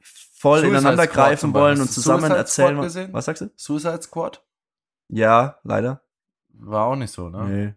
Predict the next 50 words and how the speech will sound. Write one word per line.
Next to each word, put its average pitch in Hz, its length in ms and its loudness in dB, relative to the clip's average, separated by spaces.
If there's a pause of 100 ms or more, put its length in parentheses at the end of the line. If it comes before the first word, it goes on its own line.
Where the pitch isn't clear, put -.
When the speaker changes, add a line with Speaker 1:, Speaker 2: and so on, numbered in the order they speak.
Speaker 2:
Ich - 100 -20
glaub, 101 160 -8
wir 101 120 -8
haben 113 220 -12
nicht, 107 180 -16
doch, 127 200 -12
ich 117 200 -20
glaub, 123 160 -8
wir 123 100 -2
haben 127 100 -4
ihn 127 80 -4
sogar, 113 340 -6
ah, 101 240 -8 (260)
wir 110 100 2
haben 113 80 4
ihn 95 40 -4
damals, 127 400 2
damals 117 300 2
haben 123 80 0
wir 113 80 2
echt - 180 -4
fünf 156 240 0
Euro 120 280 2
ausgegeben, 98 480 0
um 98 200 -8
ihn 95 380 -6
uns 98 280 -6
per 92 600 2
Amazon 95 400 0
Prime 101 400 0
zu - 200 -8
kaufen, 101 480 -4
weil 90 160 -6
wir 87 60 -10
ihn, 85 300 -14 (460)
weil 110 200 4
alle 156 240 2
gesagt 139 260 0
haben, 135 80 -2
der 113 100 2
ist 107 100 -4
so 107 60 -6
scheiße 127 420 0
und 117 80 0
wir 104 120 -2
wollten 107 200 2
uns 120 80 -4
davon 113 240 -2
<laughs> - 0 -
überzeugen. 123 600 0